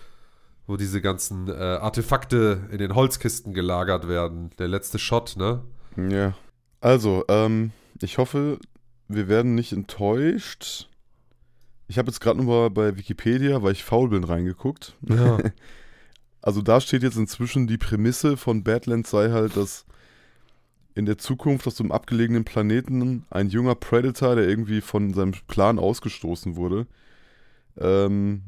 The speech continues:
Speaker 2: ja, eine unwahrscheinliche Allianz mit Tia eingeht. Und Tia ist halt hier Elle Fanning.
Speaker 1: Sie ist ein Android, aber ein Wayland Yutani Android.
Speaker 2: Ja, aber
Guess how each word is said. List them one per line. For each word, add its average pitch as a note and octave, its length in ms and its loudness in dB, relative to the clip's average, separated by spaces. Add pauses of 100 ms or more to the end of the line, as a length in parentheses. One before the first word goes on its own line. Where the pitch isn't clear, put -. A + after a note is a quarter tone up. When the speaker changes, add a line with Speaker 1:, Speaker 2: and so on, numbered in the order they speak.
(160)
Speaker 2:
ja, F2+ 380 2 (100)
eine F#2+ 180 0
unwahrscheinliche G#2 1080 0 (640)
Allianz G2 480 2
mit G#2 300 -2
Tia A#2 460 2
eingeht. E2+ 580 0
Und F2+ 220 -6
Tia G2 300 -2
ist F2 200 -4
halt F2 200 -2
hier F2 300 -2
Elle F2+ 220 0
Fanning. F2+ 460 -4 (380)
Speaker 1:
Sie G#2 100 -6
ist F#2+ 140 -8
ein G#2 80 -8
Android, G#2+ 480 -2
aber D#2+ 380 -6 (180)
ein F2+ 260 -16
Wayland G2+ 520 -2
Yutani F#2+ 540 -4
Android. D#2+ 520 -10 (800)
Speaker 2:
Ja, D#2+ 540 0 (400)
aber E2+ 340 0